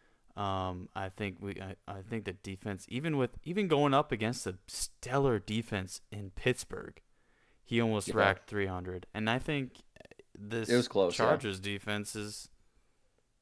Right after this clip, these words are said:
Speaker 1: gonna be the first to let that happen, uh, for
Speaker 2: I hope
Speaker 1: ten
Speaker 2: so.
Speaker 1: here. So that's my prediction. And, uh, but yeah, I, I still think the, the, the Chargers are gonna dice up Joe Barry's defense,
Speaker 2: Mm-hmm.
Speaker 1: unfortunately,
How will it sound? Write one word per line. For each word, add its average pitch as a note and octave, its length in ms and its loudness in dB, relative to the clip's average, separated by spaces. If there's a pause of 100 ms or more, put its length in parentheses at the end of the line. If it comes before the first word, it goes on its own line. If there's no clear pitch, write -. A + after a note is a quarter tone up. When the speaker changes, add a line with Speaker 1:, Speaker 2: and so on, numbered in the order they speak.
(340)
Speaker 1:
gonna A2 440 -4 (540)
be A#2 100 4
the G#2+ 100 -2
first A2 360 4
to A2+ 60 2
let G2+ 200 4
that G2 160 -2
happen, G2 500 -4 (160)
uh, G2 360 -8 (260)
for G2 440 -6 (220)
Speaker 2:
I - 60 -2
hope F#2 60 0
Speaker 1:
ten G2+ 200 4
Speaker 2:
so. F#2 260 2 (120)
Speaker 1:
here. F#2+ 320 -4
So G2 420 -2 (580)
that's C3 200 4
my C#3+ 120 4
prediction. B2+ 540 0
And, G#2 500 2
uh, G2+ 340 4
but G#2 200 0
yeah, G2 200 0
I, G#2 120 -2 (100)
I G#2 100 -2
still G#2 360 0
think G2+ 360 -6 (100)
the, G2 100 -8 (120)
the, - 180 -10 (160)
the G#2 80 -8
Chargers F#2+ 480 0
are - 20 -8
gonna F#2 180 -8 (120)
dice F#2 400 -2
up F2+ 240 -6 (260)
Joe F#2+ 160 -6
Barry's F#2 400 0
defense, G2+ 580 -4
Speaker 2:
Mm-hmm. F#2+ 100 -16
Speaker 1:
unfortunately, F#2+ 880 -4